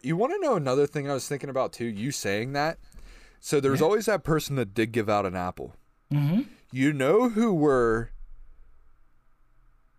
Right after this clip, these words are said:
Speaker 1: I wanna say, like, the all-stars of the night?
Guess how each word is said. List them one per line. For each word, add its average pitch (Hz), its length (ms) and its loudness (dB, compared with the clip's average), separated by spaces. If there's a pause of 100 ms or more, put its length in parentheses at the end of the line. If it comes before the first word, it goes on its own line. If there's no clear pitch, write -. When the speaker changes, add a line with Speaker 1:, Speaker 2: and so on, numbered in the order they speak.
(220)
Speaker 1:
I 117 80 0
wanna 120 220 -4
say, 104 540 -2 (1900)
like, 117 240 -4
the 120 240 -4
all-stars 120 640 0
of 131 140 -4
the 139 80 -4
night? 143 300 -4